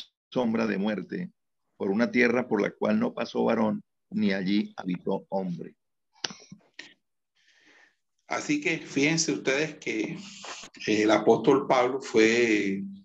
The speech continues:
Speaker 2: enviado precisamente al mismo lugar por donde pasó el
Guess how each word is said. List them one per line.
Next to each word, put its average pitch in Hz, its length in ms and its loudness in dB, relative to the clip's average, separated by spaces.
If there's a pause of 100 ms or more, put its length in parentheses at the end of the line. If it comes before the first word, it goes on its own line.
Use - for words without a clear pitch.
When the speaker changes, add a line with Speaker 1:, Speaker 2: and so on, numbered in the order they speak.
(280)
Speaker 2:
enviado 113 680 0
precisamente 117 1040 -2
al 104 140 -2
mismo 110 380 -4
lugar 113 360 0
por 113 120 -2
donde 98 560 -4 (680)
pasó 107 880 -2 (160)
el 101 540 -10